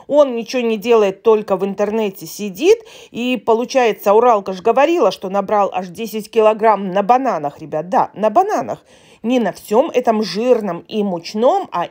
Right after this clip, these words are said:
именно на бананах. Мгм. Рассказывает нам, как он сардельки поедает, колбасу без хлеба, но сугубо на бананах он поправился. Теперь уже ос-, э, оказывается, ещё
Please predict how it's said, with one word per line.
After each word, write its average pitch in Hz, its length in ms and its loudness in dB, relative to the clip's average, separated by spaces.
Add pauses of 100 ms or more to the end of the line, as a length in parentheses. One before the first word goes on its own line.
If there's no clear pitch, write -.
именно 214 520 -2
на 165 140 -4
бананах. 175 680 -2 (280)
Мгм. 277 500 -4 (440)
Рассказывает 220 720 0
нам, 180 180 -2
как 180 200 -4
он 170 120 -4
сардельки 285 640 -2
поедает, 233 640 0
колбасу 196 540 -2
без 170 240 -8
хлеба, 277 520 0
но 233 520 2
сугубо 208 540 -2
на 180 180 0
бананах 208 580 0
он 196 200 -4
поправился. 170 800 -4 (500)
Теперь 415 480 4
уже 240 260 0
ос-, 202 320 -2
э, 240 80 2
оказывается, 214 880 0
ещё 196 380 -2